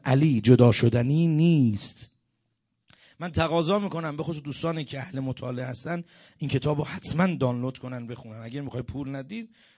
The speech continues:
قشنگ با گوشیاتون هم می‌تونید دانلود کنید. فکر می‌کنم تو برنامه بازار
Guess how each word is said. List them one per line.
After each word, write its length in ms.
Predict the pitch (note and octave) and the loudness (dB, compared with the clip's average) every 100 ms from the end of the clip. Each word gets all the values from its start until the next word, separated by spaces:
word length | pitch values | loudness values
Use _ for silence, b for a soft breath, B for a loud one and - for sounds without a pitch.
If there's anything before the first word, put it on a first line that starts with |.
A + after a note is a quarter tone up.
| _ | _
قشنگ 260 | D#3+ F3 | -10 -8
با 100 | D#3+ | -8
گوشیاتون 580 | C#3+ C#3+ - E3 F3 F3 | -10 -10 -8 -8 -8 -10
هم 80 | E3 | -12
می‌تونید 240 | E3+ D#3+ | -12 -14
دانلود 300 | C#3+ C3+ E3 | -12 -12 -14
کنید. 160 | - F3 | -14 -14
فکر 160 | - G3+ | -12 -12
می‌کنم 200 | F3+ F#3 | -10 -10
تو 120 | D3+ | -8
برنامه 480 | C#3 C3+ C3 D3 D#3 | -6 -6 -6 -6 -8
بازار 540 | B2 B2 B2 C3+ B2+ | -6 -8 -8 -10 -12